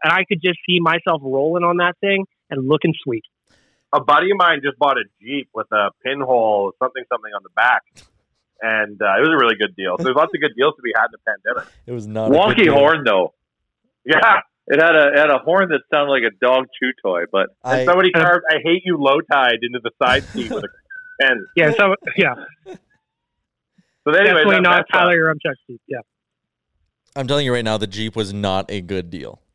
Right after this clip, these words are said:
Speaker 2: Jay, do you remember the time when we were younger when I wanted to buy a P T Cruiser that was purple with wood on the sides and you
Speaker 3: What?
Speaker 2: talked me out of it?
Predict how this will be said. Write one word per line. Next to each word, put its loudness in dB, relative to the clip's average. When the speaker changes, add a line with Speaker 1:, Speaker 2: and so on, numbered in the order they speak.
Speaker 2:
Jay, 4
do -4
you 2
remember 2
the 0
time 4
when 4
we 4
were 4
younger 4
when 6
I 6
wanted 4
to 2
buy 6
a 4
P 4
T 0
Cruiser 2
that 4
was -8
purple 0
with -4
wood 0
on -2
the -10
sides 2
and -12
you -14
Speaker 3:
What? -16
Speaker 2:
talked -2
me -14
out -2
of -4
it? -4